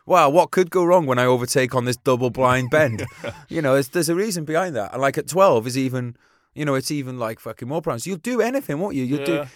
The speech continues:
Speaker 1: it's, it's, it's as you get older and as you've been blown up in a Bushmaster that you
Speaker 2: Yeah.
Speaker 1: start to <laughs> realise that you're a bit, you are mortal.
Speaker 2: Well, this is where it changed for me, because as soon as I passed out a parachute tr-, like, training, I thought, "Fuck, I've got to go and jump now."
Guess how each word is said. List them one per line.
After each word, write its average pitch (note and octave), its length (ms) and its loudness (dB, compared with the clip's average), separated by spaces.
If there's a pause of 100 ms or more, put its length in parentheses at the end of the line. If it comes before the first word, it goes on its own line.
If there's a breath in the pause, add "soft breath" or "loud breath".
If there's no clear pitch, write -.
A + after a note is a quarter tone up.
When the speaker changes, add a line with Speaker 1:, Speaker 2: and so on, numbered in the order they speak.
Speaker 1:
it's, E3 320 -4
it's, D3+ 140 -8
it's D3 420 -4
as D#3+ 220 0
you D#3+ 80 -2
get B2 160 -2
older A2 300 4
and A2+ 100 -2
as C3+ 160 0
you've C3+ 100 -4
been A2+ 160 -2
blown A2 240 2
up G#2+ 140 -4
in G#2 80 -2
a - 20 -4
Bushmaster F#2+ 560 -6
that G#2 100 -6
you A2 60 -8
Speaker 2:
Yeah. A#2+ 60 -4
Speaker 1:
start B2+ 260 2
to C#3 120 0
<laughs> C3+ 80 0
realise A#2+ 360 4
that A2 100 -6
you're A2 160 0
a A2+ 40 0
bit, A2 180 0 (100)
you A#2+ 300 0
are A#2 120 0
mortal. B2+ 600 -4
Speaker 2:
Well, D3 140 -6
this F3 120 -2
is E3+ 60 -6
where D3+ 120 -2
it A2+ 80 -6
changed D#3+ 280 -4
for - 60 -12
me, F2 160 -8
because A2+ 240 -6
as A#2 100 -6
soon E3 140 -4
as D3 80 -8
I C3 80 -2
passed B2+ 420 -4
out F#2 240 -2 (460)
a - 20 -14
parachute A#2 420 -2
tr-, B2+ 100 -8 (100)
like, G2 160 -12
training, A#2 400 -4
I F#2 60 -10
thought, - 200 -8
"Fuck, - 240 -12
I've B2+ 80 -8
got C#3 60 -8
to A2 40 -10
go A2 60 -8
and F#2+ 100 -8
jump C#3 180 -8
now." F2 240 -6